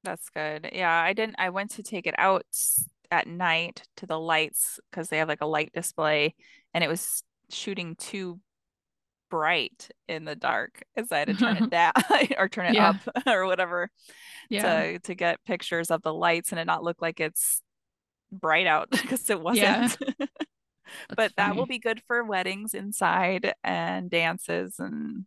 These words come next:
Speaker 1: when they turn the lights down, so.
Speaker 2: Yeah. I do have a nice flash with, like, the fill, different fill attachments. So you, it's, like, with a magnet. It's, like, it's pretty cool. Like,
Speaker 1: Oh, that is nice.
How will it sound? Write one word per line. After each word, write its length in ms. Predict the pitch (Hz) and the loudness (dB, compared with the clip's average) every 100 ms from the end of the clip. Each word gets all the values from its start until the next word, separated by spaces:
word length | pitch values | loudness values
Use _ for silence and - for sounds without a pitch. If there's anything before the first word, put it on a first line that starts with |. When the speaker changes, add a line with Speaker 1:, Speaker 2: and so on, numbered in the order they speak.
| - | -8
Speaker 1:
when 120 | 180 | -4
they 80 | 170 | -2
turn 240 | - 170 | -2 -2
the 60 | 170 | 2
lights 300 | 170 185 - | 0 0 -2
down, 400 | - - - 190 | -2 -2 -2 -4
so. 340 | - - - - _ - - - - | -6 -6 -6 -8 _ -16 -14 -12 -10
Speaker 2:
Yeah. 300 | - 156 107 208 - _ - | -6 -4 -4 -6 -12 _ -6
I 60 | 208 | 2
do 100 | 233 | 4
have 100 | 247 | 4
a 80 | 220 | 4
nice 260 | 190 190 | 4 2
flash 540 | - 180 170 175 175 190 | -2 0 0 0 -4 -8
with, 120 | 175 | -10
like, 120 | 175 | -10
the 80 | 180 | -12
fill, 640 | - 175 175 175 170 175 - - _ _ - | -8 -2 -2 0 -2 -6 -10 -20 _ _ -6
different 300 | 196 185 170 | -6 -4 -8
fill 260 | - 170 165 | -6 -4 -4
attachments. 480 | - 165 - 170 | -2 -2 -2 -8
So 80 | 165 | -8
you, 140 | 170 - | -8 -8
it's, 220 | 165 - | -10 -8
like, 120 | 156 | -10
with 120 | 170 | -10
a 40 | 165 | -10
magnet. 580 | 160 170 170 190 202 - | -6 -6 -4 -2 -2 -4
It's, 200 | - - | -10 -6
like, 220 | 170 165 _ | -6 -6 _
it's 160 | - | -16
pretty 220 | - 175 151 | -12 -12 -12
cool. 340 | - - 180 170 - | -10 -6 -6 -6 -10
Like, 380 | - 170 - 226 | -6 -6 -8 -10
Speaker 1:
Oh, 100 | 233 | -6
that 200 | - 190 | -4 -4
is 160 | 185 | -6
nice. 460 | - - - - - | -10 -14 -18 -18 -20